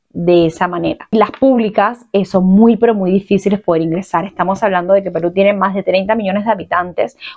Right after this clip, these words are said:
¿Cuántos de ellos serán jóvenes que se están presentando a las universidades? Y que obviamente no existen cupos para todos. Por esa razón es de que es muy, pero muy difícil. Inclusive yo me atrevería a decir que es mucho más difícil ingresar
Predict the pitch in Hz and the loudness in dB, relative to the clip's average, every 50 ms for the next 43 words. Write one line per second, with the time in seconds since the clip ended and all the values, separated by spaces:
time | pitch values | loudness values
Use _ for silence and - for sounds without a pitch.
0 | _ - 220 208 202 220 220 214 226 208 214 202 - 190 180 175 175 - - 202 | _ -2 -2 -2 -2 -4 -4 -2 0 0 -2 -2 -2 -4 -2 -2 -4 -2 0 2
1 | 202 202 196 208 208 - - 202 202 196 - 180 170 - 196 196 196 190 170 170 | 2 2 2 0 -2 -4 -4 -4 -4 -4 -4 -6 -6 -4 -4 -2 -2 -2 -2 -2
2 | 175 170 175 180 190 - - - 247 240 240 247 233 233 214 208 202 196 196 196 | -2 -2 -2 -2 -4 -4 -2 -2 -2 -2 -4 -4 -6 -4 -2 0 0 0 0 0
3 | - 208 202 196 185 170 170 - - - 214 - 226 233 247 247 220 196 185 196 | 0 0 2 2 0 -2 -4 -10 -10 -8 -4 -2 0 0 2 2 0 0 -2 -2
4 | 208 214 202 190 - 185 185 - 180 180 - 185 180 180 175 _ - 185 180 175 | -2 -2 -2 -4 -4 -8 -10 -10 -10 -10 -8 -8 -6 -6 -6 _ -4 -4 -4 -4
5 | - - 156 - - - - _ _ _ _ - - - - - _ _ - 202 | -6 -6 -8 -8 -8 -12 -20 _ _ _ _ -20 -18 -18 -18 -20 _ _ 0 2
6 | 196 196 190 - 214 202 208 196 - - 196 196 208 - - - 196 185 180 180 | 2 2 0 0 -2 -4 -4 -8 -8 -4 -2 -2 -2 -2 -2 -2 0 0 0 -2
7 | - 175 - - _ - 208 208 202 202 202 190 220 220 202 180 185 185 190 190 | -4 -6 -8 -8 _ 2 4 4 6 4 4 4 2 2 2 0 0 -2 -2 0
8 | - 196 185 - 196 202 190 185 165 151 - 202 202 196 190 170 156 196 214 185 | 0 -2 -2 0 -2 -2 -2 -2 -4 -4 -2 0 2 2 2 2 2 2 2 2
9 | 233 302 311 - 226 202 185 185 185 180 175 180 185 180 180 - 196 196 - 208 | 2 -2 -2 -2 -2 0 2 2 0 2 2 2 2 0 0 0 -4 -2 -2 -4
10 | 196 - 208 202 196 208 226 247 240 240 277 277 254 262 254 254 269 233 233 208 | -4 -2 2 4 4 6 6 4 2 0 0 0 0 0 0 -2 -4 -4 -4 -4
11 | - - 190 190 185 180 170 160 - 185 170 - | -4 -2 -4 -2 -2 -4 -4 -4 -2 -4 -4 -4